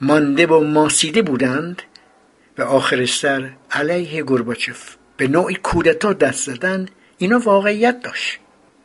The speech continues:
اما گورباچف مدام بر صلح و گفتگو پای می‌فشرد. همیشه از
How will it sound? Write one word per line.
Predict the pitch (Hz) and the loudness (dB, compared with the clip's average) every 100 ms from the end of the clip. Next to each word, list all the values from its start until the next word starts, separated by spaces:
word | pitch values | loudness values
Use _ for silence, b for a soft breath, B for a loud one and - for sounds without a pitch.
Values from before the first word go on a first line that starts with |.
| _ _ _ _ B B B B | _ _ _ _ B B B B
اما | 123 123 123 | -8 -6 0
گورباچف | 135 123 120 - 160 - | 0 2 0 -2 -4 -4
مدام | 135 131 147 190 226 | -2 0 -2 -2 -4
بر | 214 185 175 | -2 -4 -4
صلح | - 190 202 226 - | -4 0 2 2 0
و | 220 | -2
گفتگو | 190 170 - - 196 262 262 | 0 0 -2 -2 -2 2 0
پای | - 147 139 | 4 2 4
می‌فشرد. | 123 120 127 - - - - - _ b b b b _ _ _ _ _ _ _ _ - | 2 2 -2 -2 -4 -10 -18 -20 _ b b b b _ _ _ _ _ _ _ _ -2
همیشه | 202 196 240 | 0 0 2
از | 247 | 2